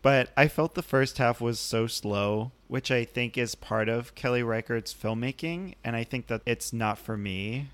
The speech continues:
I think it is very telling of a story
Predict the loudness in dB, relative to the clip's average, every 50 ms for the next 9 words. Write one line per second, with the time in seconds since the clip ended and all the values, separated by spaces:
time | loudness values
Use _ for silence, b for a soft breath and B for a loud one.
0 | -10 _ 0 0 0 2 0 -2 -2 0 2 2 4 4 2 2 0 -4 -4 -2
1 | 0 0 2 0 0 -2 -6 -10 _ _ -12 -6 0 2 2 2 2 0 -2 -2
2 | -4 -4 -4 -2 -4 -4 -4 -6 -4 -2 -2 0 0 -2 -2 -2 -4 -6 -6 -8
3 | -10 -12